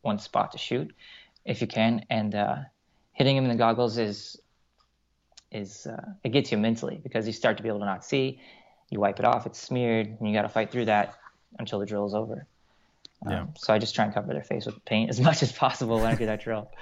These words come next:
Speaker 1: <laughs>
Speaker 2: Now, do you, do you have a lot of people lining up to do this drill with you?
Speaker 1: In an ideal world, yeah, but,
Speaker 2: <laughs> Right.
Speaker 1: but no. <laughs>
Speaker 2: So what do you do? What, what's a good,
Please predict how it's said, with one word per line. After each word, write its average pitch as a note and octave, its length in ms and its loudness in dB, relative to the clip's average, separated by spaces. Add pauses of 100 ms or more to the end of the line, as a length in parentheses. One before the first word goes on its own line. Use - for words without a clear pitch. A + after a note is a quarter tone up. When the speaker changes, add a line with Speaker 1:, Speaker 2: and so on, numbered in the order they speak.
(140)
Speaker 1:
<laughs> C#3+ 220 -2 (880)
Speaker 2:
Now, B2 160 4
do A#2 80 0
you, B2+ 180 0
do A2+ 120 -6
you A#2 80 2
have A#2+ 100 4
a A2 40 0
lot A2 120 4
of G2+ 60 2
people G#2 200 0
lining G2 300 6
up G2 140 4
to G#2 100 -2
do F#2+ 100 2
this F2+ 140 0
drill F#2+ 200 2
with G#2 160 -2
you? B2+ 120 0 (1040)
Speaker 1:
In C#3+ 100 -2
an B2 100 0
ideal B2 400 2
world, A2 360 0
yeah, - 380 6
but, D3+ 140 4 (160)
Speaker 2:
<laughs> - 20 -
Right. D3+ 160 0
Speaker 1:
but D#3 200 2
no. C#3 200 -2 (340)
<laughs> D#3+ 80 10 (2000)
Speaker 2:
So C#3 260 2
what D3+ 500 -2
do G3+ 100 -2
you F#3+ 120 4
do? D3 280 6
What, C3+ 280 2
what's D3+ 340 -2
a F3 40 0
good, C#3+ 360 4